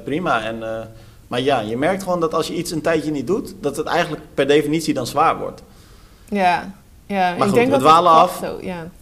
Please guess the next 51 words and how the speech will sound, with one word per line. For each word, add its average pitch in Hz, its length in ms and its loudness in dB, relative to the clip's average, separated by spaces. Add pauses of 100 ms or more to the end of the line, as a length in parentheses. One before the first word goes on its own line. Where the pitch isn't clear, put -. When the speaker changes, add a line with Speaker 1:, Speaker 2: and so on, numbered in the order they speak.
Speaker 2:
oké. 185 340 -6 (320)
Waar 185 140 0
Speaker 1:
Ja. 175 220 0
Speaker 2:
waren 165 240 -10
we? 151 60 -2
Speaker 1:
Ja, 151 140 4
we 165 60 -2
dwalen 151 360 2
af, 131 60 0
want 139 120 -8
ik, 139 60 -6
Speaker 2:
Verkiezingen. 208 380 -2
Speaker 1:
ik - 80 -4
weet 131 200 2
wel 127 120 2
dat 117 120 -2
jij 123 140 4
heel 139 280 6
graag 139 220 4
over 123 240 0
mij 117 200 0
wil, 107 380 -2
eh, 107 100 -4 (100)
praten. 117 380 0
Speaker 2:
<laughs> - 460 -10
Speaker 1:
Maar, 110 180 -6 (160)
<laughs> 208 1600 -2
Speaker 2:
Ja, - 80 -4
Speaker 1:
maar, 147 240 6
Speaker 2:
oké. 151 100 2
Speaker 1:
ehm, 147 380 4 (100)
conclu-, 170 440 0
conclusie, 180 760 0
eh, 147 240 0
heel 143 300 6
logisch 143 360 4
dat 127 180 -2
deze 151 300 4
twee 147 220 0
mannen 139 240 0
in 135 60 -6
ieder 131 160 -2
geval 127 160 -2
bovenaan 107 460 0
staan, 104 200 -6
toch? 143 280 -4 (180)
Evert 120 340 -4
en 117 80 -8
Jetsen. 117 380 -4 (680)
Speaker 2:
Eh, 180 340 6
ja, 156 340 4